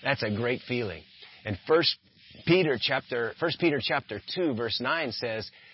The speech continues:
"You have been chosen by God himself." So the more prestigious is the one who chooses you, the more valuable you can feel.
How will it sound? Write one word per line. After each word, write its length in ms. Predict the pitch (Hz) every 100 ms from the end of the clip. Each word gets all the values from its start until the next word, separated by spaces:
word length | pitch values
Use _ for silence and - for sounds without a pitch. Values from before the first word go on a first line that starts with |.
| -
"You 300 | 107 156 202
have 220 | 180 127
been 180 | 120 110
chosen 640 | - 113 113 110 135 139 143 - _ - - -
by 300 | 165 196 196
God 400 | 147 139 151 151
himself." 500 | 147 160 - 170 92 - - - _ _ _ -
So 140 | - 170
the 80 | 170
more 260 | 180 202
prestigious 1300 | - 160 - - - 190 233 180 117 78 - - - - _ -
is 180 | - 123
the 100 | 139
one 340 | 139 147 156 147
who 120 | 143
chooses 600 | - - 220 202 131 101
you, 260 | 104 95 90 - _ - _
the 180 | 120 147
more 260 | 151 170 175
valuable 920 | 127 135 160 165 139 120 107 104 98 _ _ _ _
you 180 | 127 139
can 180 | - 110
feel. 400 | - 101 69